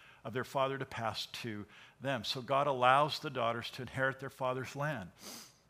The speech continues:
And God answers Moses' prayer. Moses still has, even though he's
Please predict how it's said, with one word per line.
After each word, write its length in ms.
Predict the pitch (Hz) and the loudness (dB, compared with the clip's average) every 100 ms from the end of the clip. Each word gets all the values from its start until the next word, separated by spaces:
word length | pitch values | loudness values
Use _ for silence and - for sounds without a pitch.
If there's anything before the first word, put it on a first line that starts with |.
| - | -10
And 80 | 120 | 4
God 240 | 127 143 | 8 10
answers 420 | 147 147 170 131 | 8 4 0 0
Moses' 320 | 139 135 135 | 2 2 0
prayer. 280 | - 185 143 | -2 2 2
Moses 320 | 123 131 143 | 2 -2 -2
still 220 | - 170 147 | -2 -2 2
has, 360 | 165 160 - - - - | 2 2 -2 -8 -18 -2
even 180 | 165 196 | 2 4
though 100 | 202 | 6
he's 380 | 180 185 - | 4 2 0